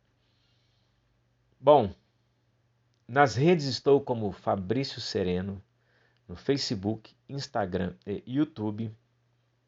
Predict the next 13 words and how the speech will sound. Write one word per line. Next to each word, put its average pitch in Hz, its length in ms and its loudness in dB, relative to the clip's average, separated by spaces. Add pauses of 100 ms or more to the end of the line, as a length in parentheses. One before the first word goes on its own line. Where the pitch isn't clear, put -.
(280)
Também 120 320 0
no 135 100 -2
site 113 500 4
w 147 480 4
w 120 340 2
w 107 380 2
ponto 107 280 -8
fabriciosereno 107 1080 -2
ponto 101 320 -10
com 104 280 -8
ponto 101 300 -10
b 120 120 2
r. 117 480 0